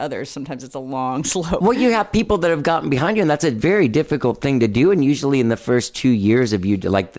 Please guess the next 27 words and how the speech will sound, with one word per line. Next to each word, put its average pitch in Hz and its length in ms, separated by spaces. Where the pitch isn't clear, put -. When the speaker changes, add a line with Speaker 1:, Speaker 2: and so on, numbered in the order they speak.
Speaker 2:
uh, 98 40
I 101 160
didn't 160 200
have 120 140
a 95 60
fucking 92 360
manager 85 400
then. 90 320
<laughs> 139 100
Speaker 1:
Yeah. 180 340
Speaker 2:
Like, 160 260
Speaker 1:
Right, 165 100
Speaker 2:
like, 185 140
Speaker 1:
right. 185 260
Speaker 2:
that 143 140
was 185 100
Speaker 1:
Right, 180 80
right. 180 120
Speaker 2:
Kayla's 175 200
birthday 143 420
party 73 340
Speaker 1:
That's - 240
awesome. - 220
Speaker 2:
in 123 80
her 135 100
living 139 360
room. 69 300